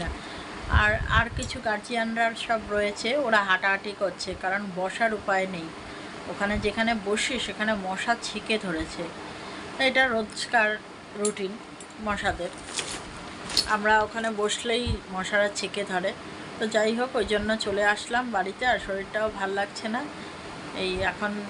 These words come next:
একটুখানি বসেছিলাম কিছুক্ষণ হলো, এখন একটু সন্ধ্যা দিয়ে তারপর একটু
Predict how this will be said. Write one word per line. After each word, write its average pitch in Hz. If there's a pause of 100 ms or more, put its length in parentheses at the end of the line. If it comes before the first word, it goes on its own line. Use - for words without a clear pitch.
(140)
একটুখানি 214 (220)
বসেছিলাম 214 (100)
কিছুক্ষণ 233 (100)
হলো, 208 (720)
এখন 202 (100)
একটু 220 (120)
সন্ধ্যা 202 (100)
দিয়ে 285 (1120)
তারপর 180
একটু -